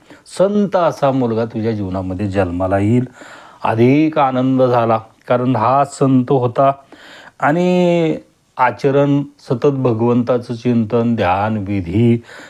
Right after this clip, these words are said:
यज्ञ, सतत त्या नामस्मरणामध्ये राहायचा तो आत्मदेव नावाचा ब्राह्मण.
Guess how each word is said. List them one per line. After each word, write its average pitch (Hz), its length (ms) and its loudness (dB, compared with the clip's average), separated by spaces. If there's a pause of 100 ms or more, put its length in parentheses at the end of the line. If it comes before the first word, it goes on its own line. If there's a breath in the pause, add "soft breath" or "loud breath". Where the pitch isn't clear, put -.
(120)
यज्ञ, 117 540 4 (460)
सतत 196 340 0
त्या 185 420 0 (180)
नामस्मरणामध्ये 120 1300 0
राहायचा 104 360 -2
तो 104 120 -2
आत्मदेव 104 580 0
नावाचा 90 460 -2
ब्राह्मण. 101 440 0